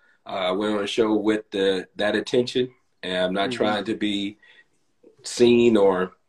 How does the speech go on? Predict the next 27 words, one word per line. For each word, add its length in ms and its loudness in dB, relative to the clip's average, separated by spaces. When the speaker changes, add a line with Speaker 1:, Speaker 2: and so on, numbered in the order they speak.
Speaker 1:
known 520 4
or 40 0
anything 440 0
like 180 0
that. 280 2
So 280 2
I'm 140 -2
going 300 2
on 100 0
the 80 -2
show 320 0
to, 560 -2
well, 160 4
I'm 80 -4
going, 280 4
doing 180 4
the 100 0
interview, 480 2
uh, 640 -4
just 280 0
to 320 6
kinda 300 4
s-, 240 -10
answer 340 0
questions, 720 -4
provide 520 2
content, 580 -4